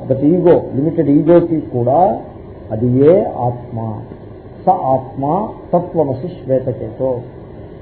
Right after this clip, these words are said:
ఇప్పుడు మనిషి ఒక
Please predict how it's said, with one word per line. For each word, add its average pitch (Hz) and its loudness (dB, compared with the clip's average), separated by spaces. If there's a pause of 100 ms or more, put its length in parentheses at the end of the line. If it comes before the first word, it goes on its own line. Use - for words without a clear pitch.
(300)
ఇప్పుడు 170 -4
మనిషి 165 2 (760)
ఒక 151 0